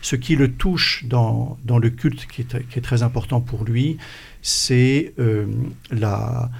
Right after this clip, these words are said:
la splendeur des liturgies, la solennité des, des, des liturgies, euh, synagogales, et qui vont beaucoup marquer, euh,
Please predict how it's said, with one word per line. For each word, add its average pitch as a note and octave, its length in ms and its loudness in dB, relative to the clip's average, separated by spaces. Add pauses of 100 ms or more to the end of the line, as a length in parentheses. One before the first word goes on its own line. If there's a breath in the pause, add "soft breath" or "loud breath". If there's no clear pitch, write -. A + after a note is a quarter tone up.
(360 loud breath)
la A2+ 140 2
splendeur C3 640 4
des A#2 100 2
liturgies, A2+ 560 -2
la A#2 140 4
solennité A#2+ 720 4
des, A#2 200 0
des, A2+ 400 -4
des A#2 140 0
liturgies, A2 720 -2
euh, G#2+ 120 -4
synagogales, A2+ 640 0 (520 loud breath)
et A#2+ 160 4
qui B2 180 -2
vont A#2+ 160 6
beaucoup A#2+ 320 2
marquer, A#2+ 800 4
euh, A2+ 480 -2